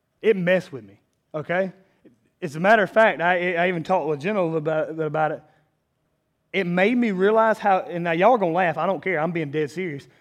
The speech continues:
It made me realize how close I am to thirty, and I, and I didn't really like it.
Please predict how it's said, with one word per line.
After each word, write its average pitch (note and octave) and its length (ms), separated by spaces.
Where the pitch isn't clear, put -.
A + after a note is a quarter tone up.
It F#3 140
made G3 220
me A#3 120
realize G3+ 340
how F#3+ 160
close G3 320
I F#3 140
am F#3+ 140
to D3+ 60
thirty, G#3+ 480
and D#3 180
I, C#3 80
and D#3 120
I D#3 120
didn't F#3 180
really E3 180
like D3+ 300
it. - 80